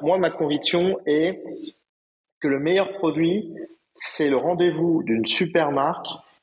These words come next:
et d'un super produit. Euh, une super marque, pourquoi ? Parce qu'elle a de la notoriété, parce qu'elle a un capital confiance qui est pas anecdotique. Euh, et si on rajoute à ça le merveilleux produit, ça marche bien. Si tu prends une super marque et que tu la transformes pas, tu n'innoves pas,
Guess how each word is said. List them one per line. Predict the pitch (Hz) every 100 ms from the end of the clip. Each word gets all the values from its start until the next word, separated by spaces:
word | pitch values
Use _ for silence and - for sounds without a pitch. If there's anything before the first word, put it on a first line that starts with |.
| -
et | 117
d'un | 120
super | - 160 156 147
produit. | - 139 110 95 - - - -
Euh, | 110 110 107 107 101 - -
une | 135
super | - 190 - 160
marque, | 156 151 -
pourquoi ? | 135 - 131
Parce | 113 101
qu'elle | - 101
a | 98
de | 98
la |
notoriété, | 98 104 110 107 107 151 180
parce | - - -
qu'elle | - 131 127
a | 117
un |
capital | 107 120 - 123 110
confiance | 117 - 123 123 - - - - _
qui | -
est | 120
pas | 123
anecdotique. | 113 110 113 117 202 - - - - - - -
Euh, | 110 107 -
et | 131
si | - 185
on | 180
rajoute | 156 160 165 156
à | 143
ça | - 143 139 -
le | 113
merveilleux | 123 135 131 127 127
produit, | - 131 180
ça | 160
marche | 139 120
bien. | 107 - - - - - _ -
Si | 202
tu | 202
prends | 165 180
une | 160
super | - 190 190 170
marque | 170 165 - -
et | 113
que | -
tu | 131
la | 117
transformes | - 165 156 - 151 151 131
pas, | 143 131
tu | - 131
n'innoves | 117 -
pas, | 123 143 131